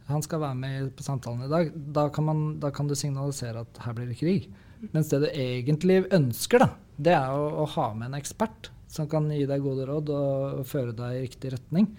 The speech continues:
Så, eh, hvis man bare klarer å få det til at dette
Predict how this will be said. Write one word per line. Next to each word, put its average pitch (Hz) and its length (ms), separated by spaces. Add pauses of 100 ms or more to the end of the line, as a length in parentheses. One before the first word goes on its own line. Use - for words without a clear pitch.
(320)
Så, 165 160 (480)
eh, 143 480
hvis 151 160
man 185 240
bare 170 220 (100)
klarer 160 300
å - 20
få 139 160
det 113 140
til 135 100
at 139 160
dette 135 380